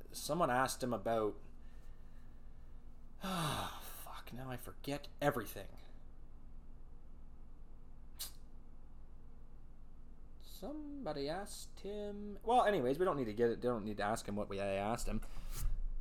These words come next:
Moral of the story is, it's about living in the moment. So,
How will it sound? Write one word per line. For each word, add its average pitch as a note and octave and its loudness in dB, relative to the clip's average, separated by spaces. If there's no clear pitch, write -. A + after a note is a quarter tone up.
Moral A#3 12
of G3 12
the F3 12
story E3+ 12
is, B2 12
it's - 8
about C#3+ 12
living G#3 12
in F#3 12
the C#3 12
moment. C#3+ 12
So, D3+ 12